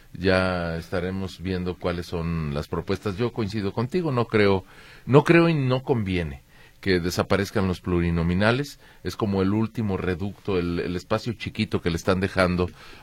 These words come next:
a las diferentes expresiones políticas.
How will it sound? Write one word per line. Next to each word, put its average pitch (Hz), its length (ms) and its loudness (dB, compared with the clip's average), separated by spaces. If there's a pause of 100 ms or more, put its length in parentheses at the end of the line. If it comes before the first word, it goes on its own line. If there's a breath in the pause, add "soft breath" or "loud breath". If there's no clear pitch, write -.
(100)
a 76 360 4
las 80 360 2
diferentes 90 800 -4
expresiones 92 640 -6
políticas. 147 680 -10